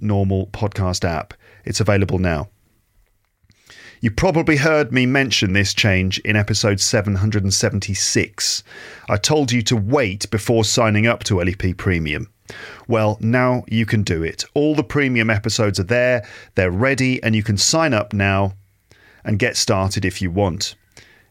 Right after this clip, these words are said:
It's open now. Did you get the message, everyone? It's open now. Just click the link in the description where it says, "Sign up to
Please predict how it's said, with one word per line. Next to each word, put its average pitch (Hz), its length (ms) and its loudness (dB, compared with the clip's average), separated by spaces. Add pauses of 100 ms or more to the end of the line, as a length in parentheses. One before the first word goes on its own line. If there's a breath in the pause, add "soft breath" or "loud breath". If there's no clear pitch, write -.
It's 110 200 2
open 117 400 0
now. 101 280 0
Did - 180 -4
you 156 80 0
get 190 160 0
the 190 80 -2
message, 180 400 -2
everyone? 151 340 0
It's 143 160 -6
open 196 380 -2
now. 170 360 0 (1000 soft breath)
Just 143 200 0
click 226 240 -2
the 185 80 2
link 175 260 0
in 151 100 0
the 135 60 -2
description 131 760 0
where 131 180 0
it 123 140 -2
says, 117 440 0
"Sign 156 420 0
up - 220 -2
to 120 260 0